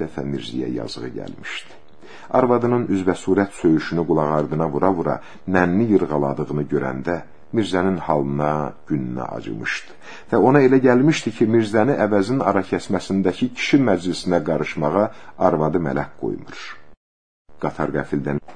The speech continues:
ləngər vurub dayanandan sonra bayırdan gələn qıy qışqırığın səbəbini bilməkdən ötürü Almurad özü pəncərəni açıb çölə nə qədər boylansa da heç nə öyrənə bilmədi.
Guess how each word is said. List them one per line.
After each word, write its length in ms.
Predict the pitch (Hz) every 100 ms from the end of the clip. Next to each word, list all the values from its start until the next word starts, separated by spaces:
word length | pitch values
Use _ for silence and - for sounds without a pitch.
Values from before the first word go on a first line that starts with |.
| 73
ləngər 360 | 78 76 80 73
vurub 260 | 73 71 -
dayanandan 560 | 73 71 73 80 113
sonra 420 | 120 107 101 95 - - - 87
bayırdan 440 | 80 80 85 113
gələn 360 | 78 76 80 78 -
qıy 180 | 98 76
qışqırığın 480 | 73 - 78 73 98
səbəbini 480 | - 71 73 67 85 78
bilməkdən 480 | 73 71 71 113 110
ötürü 280 | - 95 87 - -
Almurad 460 | 92 92 90 104 104
özü 280 | 95 90 139 -
pəncərəni 520 | 78 78 73 73 87 -
açıb 260 | - 98 90
çölə 320 | - 73 82
nə 160 | 80 92
qədər 240 | 82 71 71 69
boylansa 560 | 73 69 71 - 101
da 140 | - - - -
heç 220 | 156 - -
nə 60 |
öyrənə 360 | 71 69 69 69 60
bilmədi. 400 | 62 55 50